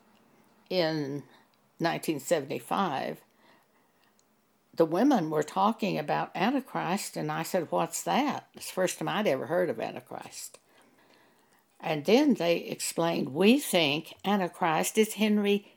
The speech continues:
Kissinger, who was a politician at that time." They didn't explain why they thought that.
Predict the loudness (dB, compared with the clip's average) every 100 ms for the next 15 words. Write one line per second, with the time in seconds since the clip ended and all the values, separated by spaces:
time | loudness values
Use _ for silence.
0 | _ 2 2 4 2 0 -2 -6 -12 _
1 | _ _ -4 -2 0 0 0 -2 -2 -2
2 | -2 -2 -6 -8 -6 -8 -6 -8 -8 -8
3 | -12 _ _ _ _ _ _ _ _ _
4 | _ _ _ _ _ _ _ _ 0 2
5 | 2 0 -4 -2 0 0 -4 -4 -4 -6
6 | -6 -8 -8 -12 -14